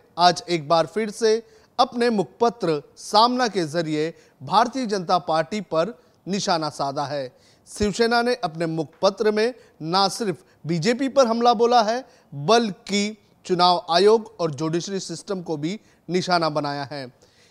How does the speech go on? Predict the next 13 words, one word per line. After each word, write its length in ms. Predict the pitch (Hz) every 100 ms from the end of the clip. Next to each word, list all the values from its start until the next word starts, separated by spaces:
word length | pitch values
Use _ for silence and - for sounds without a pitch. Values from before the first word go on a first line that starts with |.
| -
ये 160 | 165 185
जो 240 | 185 185 165
आज 240 | 196 240
का 120 | 233
संपादकीय 760 | 220 185 160 180 180 220 247 247
आया 260 | 185 185
हुआ 320 | 185 175 190
है 320 | 180 190 202 - _ _ 147
सामना 580 | 143 180 185 202 226
में, 260 | 214 196 254 - _ -
यहाँ 300 | 151 185 240
पर 220 | 214 233
उन्होंने 680 | 233 - 190 226 220 214 220